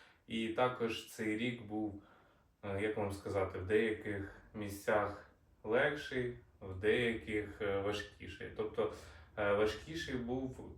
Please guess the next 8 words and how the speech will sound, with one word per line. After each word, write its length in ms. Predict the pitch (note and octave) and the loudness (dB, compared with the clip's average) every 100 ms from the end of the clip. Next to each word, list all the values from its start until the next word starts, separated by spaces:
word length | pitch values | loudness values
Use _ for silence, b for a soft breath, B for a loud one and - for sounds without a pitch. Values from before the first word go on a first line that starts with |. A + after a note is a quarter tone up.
| - | -6
тому 340 | A#2 A#2+ C3 | -2 0 -2
що 500 | B2+ - A#2+ A#2 A2 B B B B - | -4 0 4 6 4 B B B B -12
я 200 | A2+ A#2 | 2 4
там 200 | A#2 A2+ | 6 4
багато 420 | A2 A2 A#2+ A#2 | 4 4 4 4
со-, 340 | G#2+ - G#2+ G#2+ | 2 0 -2 -2
собі 400 | - A2 G#2 A2 | -2 -4 -2 -2
накрутив, 680 | G#2+ G2+ G#2+ A2+ D3 D3+ | 0 -2 -2 -4 0 0